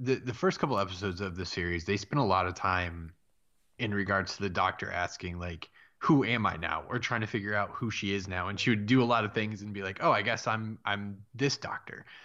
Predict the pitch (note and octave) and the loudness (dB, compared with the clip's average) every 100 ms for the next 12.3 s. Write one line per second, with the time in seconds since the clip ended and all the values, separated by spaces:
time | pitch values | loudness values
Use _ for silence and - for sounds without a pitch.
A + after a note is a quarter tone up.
0 | - _ G2+ F#2+ F#2+ F#2 A2 A2 B2+ B2+ | -20 _ 2 2 2 2 2 4 2 0
1 | A#2+ F3+ E3 F#2 - A#2+ A2 G#2 A#2 B2 | 0 2 0 -2 -6 -2 -2 -2 -2 0
2 | B2 A#2+ A#2+ A#2 F#3+ B2+ F2+ C#2+ - - | 2 2 2 2 0 0 -4 -10 -10 -10
3 | - - - - _ G2+ G2 F2+ F2 E2+ | -12 -20 -20 -20 _ -2 0 -2 -6 -10
4 | F2 _ _ _ _ _ _ D3 A2+ D3 | -14 _ _ _ _ _ _ -6 2 4
5 | E3 C#3+ C#3+ D3+ C#3 B2 A2+ G#2 G#2 - | 4 4 0 0 -4 -2 -4 -6 -12 -16
6 | _ _ _ _ _ _ _ _ _ _ | _ _ _ _ _ _ _ _ _ _
7 | _ _ _ - C#3 - - - _ - | _ _ _ -10 -10 -14 -20 -20 _ -6
8 | D#3 - D3+ C3+ - F3 F3+ F3 D3+ B2+ | -6 -4 -4 -4 -4 0 0 2 2 2
9 | G#2+ - _ _ C3 B2+ A#2 A#2+ B2 B2 | -2 -14 _ _ 0 0 0 0 2 4
10 | A2+ G#2+ G#2+ G#2 G#2+ G#2 G#2+ A2+ G#2+ - | 4 2 2 2 2 2 2 2 2 2
11 | G2+ G2 F#2+ F#2 G2 G2+ F2 F2+ G2+ F#2 | 2 2 2 2 2 -2 -4 -4 -2 -2
12 | F2 - | -4 -8